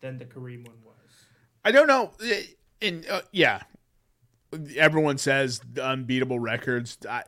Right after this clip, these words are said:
Speaker 2: this one didn't feel that unbeatable. Karl Malone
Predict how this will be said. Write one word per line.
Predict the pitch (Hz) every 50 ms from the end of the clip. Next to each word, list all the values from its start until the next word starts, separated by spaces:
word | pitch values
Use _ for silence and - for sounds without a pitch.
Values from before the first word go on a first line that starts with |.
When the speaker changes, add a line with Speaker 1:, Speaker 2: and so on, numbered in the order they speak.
| 120 123 - _ _ _ _ _ -
Speaker 2:
this | 165 151 185 302 - -
one | 427 453 370 247 190
didn't | 170 180 208 220 185 143
feel | 120 - - 147 180 226 196 143
that | 135 131 131 120
unbeatable. | 92 127 139 131 113 117 123 160 175 131 101 87 87 - - _ _ _ _ _ _ _ _ _ _ _ _ _ _ _ _ _ _ _ _ _ - - _ _ _ _ _ _ _ _ _ _ - 147
Karl | - 160 175 208 233 247
Malone | 240 214 185 175 175 185 190 190 190 190 185 185 185